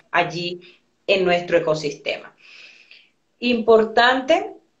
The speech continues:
entonces, nosotros concientizarnos.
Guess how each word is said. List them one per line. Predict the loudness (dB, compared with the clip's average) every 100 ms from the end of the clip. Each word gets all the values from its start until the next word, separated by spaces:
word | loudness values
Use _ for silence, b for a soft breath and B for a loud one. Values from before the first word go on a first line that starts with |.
| _ _ _ _ _ _ -4
entonces, | 2 4 6 6 4 2 0 2
nosotros | 0 2 2 2 0 2
concientizarnos. | 0 2 0 -2 -2 -6 -2 -2 -4 -8 -20 -20